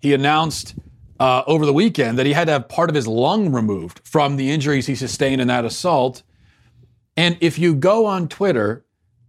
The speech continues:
and you look at that tweet that Rand Paul sent out just saying, "Hey, I had to have part of my lung removed, so I'm gonna be, uh, kind of out of commission for the next few weeks."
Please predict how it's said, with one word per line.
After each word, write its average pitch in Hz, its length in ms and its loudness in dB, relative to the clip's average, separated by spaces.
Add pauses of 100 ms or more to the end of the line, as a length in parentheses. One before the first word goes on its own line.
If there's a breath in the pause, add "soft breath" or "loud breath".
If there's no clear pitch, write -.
(120)
and 143 280 2
you 147 80 4
look 175 240 2
at 165 100 -2
that 160 220 0
tweet 165 240 2
that 120 200 0
Rand 131 300 0
Paul 143 220 2
sent 123 260 0
out 117 260 0
just 131 300 0
saying, 139 360 0
"Hey, 127 280 0
I 98 120 -4 (120)
had 117 160 0
to 117 60 2
have 113 100 0
part 123 140 0
of 113 40 0
my 113 60 0
lung 127 260 0
removed, 110 320 -2
so 117 100 -2
I'm 113 100 0
gonna 117 120 0
be, 110 400 0
uh, 90 200 -14
kind 131 180 -2
of 113 80 -2
out 120 140 0
of 113 40 -2
commission 127 360 -2
for 113 80 -8
the 110 80 -2
next 110 240 -4
few 120 180 0
weeks." 131 180 0